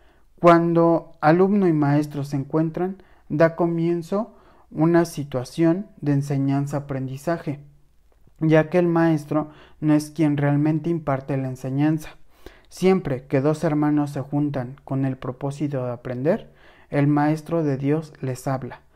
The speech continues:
La relación es santa debido a ese propósito, entendiéndose la santidad como tanto el alumno como el maestro, eh, ven la inocencia en cada uno de ellos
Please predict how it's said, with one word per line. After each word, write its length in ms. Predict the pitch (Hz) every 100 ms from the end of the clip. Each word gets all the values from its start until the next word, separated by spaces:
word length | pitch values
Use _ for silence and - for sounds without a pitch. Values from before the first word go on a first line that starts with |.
| - - -
La 180 | 147 143
relación 600 | 151 147 143 175 180 185
es 140 | 185
santa 560 | 190 175 147 139 139 - -
debido 560 | 143 143 156 165 175 -
a 220 | 139 135
ese 220 | 131 143
propósito, 720 | 143 143 143 185 - 143 131 - _ - - -
entendiéndose 800 | - 147 143 160 170 180 190 196
la 160 | 156 143
santidad 460 | 143 131 135 151
como 480 | 156 175 175 143 - - _ _ _ _ -
tanto 360 | 156 147 147
el 120 | 143 143
alumno 720 | 147 180 180 170 170 208 -
como 300 | 151 139 135
el 80 | 131
maestro, 800 | 131 135 147 151 - 147 156 - _ _ _ _ -
eh, 480 | 147 143 139 139 143
ven 360 | 151 170 175 175
la 120 | 180
inocencia 880 | 170 135 135 165 165 160 165 170 -
en 140 | 143
cada 320 | 143 147 147
uno 280 | 147 147 147
de 160 | 139 139
ellos 380 | 143 170 247